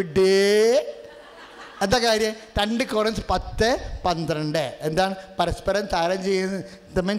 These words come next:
ചെയ്യുന്നവർ വിഡ്ഢികളാണ്. കർത്താവിൻ്റെ ഇടയ്ക്ക് എന്ത് വെറുതെ വിഡ്ഢികളെന്ന് വിളിക്കേണ്ട കാര്യമുണ്ടാ? വിഡ്ഢികളെന്ന്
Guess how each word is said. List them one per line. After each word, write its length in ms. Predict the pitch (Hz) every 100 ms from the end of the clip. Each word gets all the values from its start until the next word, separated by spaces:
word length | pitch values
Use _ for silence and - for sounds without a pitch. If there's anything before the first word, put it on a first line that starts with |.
| 190
ചെയ്യുന്നവർ 480 | 170 170 170 170 208 240 - - - 143
വിഡ്ഢികളാണ്. 840 | 120 123 127 123 113 107 110 147 113 - - - - - - - - - -
കർത്താവിൻ്റെ 420 | 214 247 233 240
ഇടയ്ക്ക് 180 | 233 233
എന്ത് 120 | 226 226
വെറുതെ 200 | 220 233 214
വിഡ്ഢികളെന്ന് 560 | 165 220 226 220 220 208
വിളിക്കേണ്ട 300 | 202 208 214
കാര്യമുണ്ടാ? 380 | 196 202 185 156 120 - - -
വിഡ്ഢികളെന്ന് 560 | 202 254 240 240 247